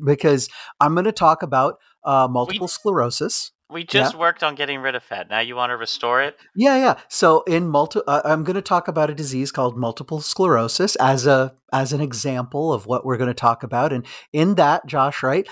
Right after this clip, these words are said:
Speaker 1: you have the insulation around your nerves that get, you know, knocked away,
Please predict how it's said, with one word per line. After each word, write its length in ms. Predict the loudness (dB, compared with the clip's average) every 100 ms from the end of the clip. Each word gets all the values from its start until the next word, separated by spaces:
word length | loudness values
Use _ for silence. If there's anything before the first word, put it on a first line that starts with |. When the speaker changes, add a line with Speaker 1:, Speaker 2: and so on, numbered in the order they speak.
| -20 -18
Speaker 1:
you 220 | -4 0 2
have 320 | 4 4 2
the 160 | -8
insulation 1160 | -4 -2 -2 0 0 0 -2 -2 -2 -4 -6 -8 -2
around 520 | 2 2 2 2 0
your 140 | 0
nerves 500 | 0 0 0 -2 -6
that 180 | -6 -6
get, 220 | -4 -4 _ _
you 160 | -6 -4
know, 180 | -4 -6
knocked 280 | 0 0 0
away, 200 | -6 -6